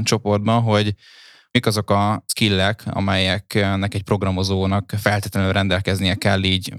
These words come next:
kétezer-huszonháromban, és, ö, hát mindenki írt mindenféle okosságot, egyébként azokkal teljesen egyet is lehetett érteni, de senki nem írta azt, hogy egy programozónak must-have skill lesz majd az, hogy különböző ilyen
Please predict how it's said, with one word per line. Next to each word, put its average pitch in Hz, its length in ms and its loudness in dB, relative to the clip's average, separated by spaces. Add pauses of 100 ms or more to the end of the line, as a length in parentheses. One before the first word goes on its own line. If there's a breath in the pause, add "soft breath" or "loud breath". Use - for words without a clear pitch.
(100)
kétezer-huszonháromban, 101 1300 0 (540 loud breath)
és, 101 460 0
ö, 104 80 4 (460)
hát 170 120 0
mindenki 120 380 2
írt 104 160 2
mindenféle 95 500 2
okosságot, 107 600 0
egyébként 98 380 -2
azokkal 95 320 -2
teljesen 95 320 0
egyet 95 220 -2
is - 120 -4
lehetett 92 360 -2
érteni, 131 400 0 (380 loud breath)
de 110 280 0
senki 110 240 0
nem 98 160 2
írta 98 300 2
azt, 98 200 -2
hogy 95 300 0
egy 101 80 0
programozónak 95 840 -2
must-have 101 440 0
skill 101 320 0
lesz 101 220 0
majd 98 240 2
az, 98 240 2
hogy 95 340 0 (480 soft breath)
különböző 98 600 2
ilyen 98 440 2